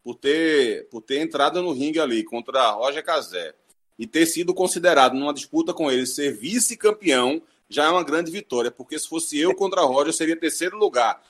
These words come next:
Então você ter sido vice-campeão com a coragem que você teve e ter disputado ali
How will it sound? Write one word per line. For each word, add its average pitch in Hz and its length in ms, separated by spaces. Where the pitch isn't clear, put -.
Então 131 160
você 147 200
ter 165 140
sido 160 240
vice-campeão 160 680
com 160 80
a 156 60
coragem 143 320
que - 60
você 170 100
teve 135 320
e 131 40
ter 151 140
disputado 160 640
ali 143 320